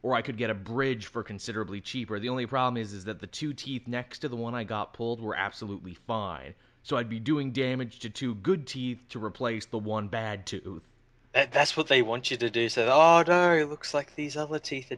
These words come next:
Speaker 2: damaged. Gonna have to fix them."
Speaker 1: Yeah, gonna have to fix them up too. And the hilarious thing is that the one I broke, cracked, and, like, waited too long to fix, the tooth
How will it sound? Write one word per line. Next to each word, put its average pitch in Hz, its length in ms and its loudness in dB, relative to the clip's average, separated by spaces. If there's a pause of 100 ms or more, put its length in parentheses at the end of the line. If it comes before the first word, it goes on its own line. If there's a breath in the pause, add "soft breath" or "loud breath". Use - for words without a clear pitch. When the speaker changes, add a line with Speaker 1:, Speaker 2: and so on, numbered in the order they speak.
Speaker 2:
damaged. 113 540 0
Gonna 123 240 -2
have 127 240 2
to 120 80 -8
fix - 400 -2
them." 156 240 4
Speaker 1:
Yeah, 135 160 4
gonna 131 220 0
have 127 140 0
to 120 100 -10
fix 120 360 -4
them 139 240 0
up 123 160 -4
too. 147 160 -4
And 135 120 -6
the 131 60 -2
hilarious 151 400 0
thing 131 200 -6
is 117 80 -6
that 120 160 -6
the 120 80 -2
one 143 200 0
I 135 140 4
broke, 113 520 -4
cracked, 107 480 -2
and, 107 100 -4
like, 98 200 -4
waited 101 260 -4
too 110 140 -8
long 101 240 -4
to - 100 -10
fix, - 360 -10 (320 soft breath)
the 123 160 -4
tooth 156 320 0